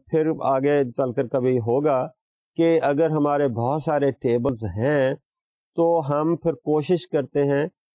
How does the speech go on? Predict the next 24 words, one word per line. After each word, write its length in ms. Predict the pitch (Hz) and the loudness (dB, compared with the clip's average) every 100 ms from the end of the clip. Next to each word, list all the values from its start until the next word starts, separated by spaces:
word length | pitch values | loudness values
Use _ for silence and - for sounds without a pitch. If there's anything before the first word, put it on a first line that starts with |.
| _ | _
کہ 60 | - | -2
ان 180 | 156 160 | 0 0
ٹیبلز 600 | - 139 135 147 143 - | 0 0 2 0 -2 -4
کی 200 | 147 135 | -2 0
ہم 260 | 127 131 185 _ _ - | 0 -4 -8 _ _ -8
لسٹ 500 | 117 120 127 - - - _ | -2 0 0 -4 -20 -20 _
ایک 280 | 123 113 - | -4 -4 -4
بنا 400 | - 143 120 113 | -6 -4 -2 -4
دیں۔ 180 | - - - _ _ _ _ _ _ _ _ _ _ _ _ _ - | -8 -14 -18 _ _ _ _ _ _ _ _ _ _ _ _ _ -2
تو 320 | 202 202 180 135 143 | 2 2 0 -4 0
we 360 | 190 214 226 208 151 131 _ _ _ _ _ _ _ _ | 2 4 4 2 0 -8 _ _ _ _ _ _ _ _
should 600 | - - 220 190 156 151 | -20 -6 -4 -2 0 2
number، 400 | 143 139 123 101 - | 2 2 0 0 -2
اور 80 | |
جیسے 280 | 135 180 202 | 0 0 2
میں 140 | 208 190 | 0 2
نے 120 | 185 | 0
کہا 340 | 180 165 180 | 0 0 0
کہ 180 | 180 185 | 0 -2
below 540 | 135 131 123 147 190 | -2 -2 0 2 2
and 80 | 190 | 2
above 340 | 165 139 151 151 | 0 0 0 0
نہیں 180 | 151 | 0
کہیے، 400 | 147 139 123 139 | 0 0 0 0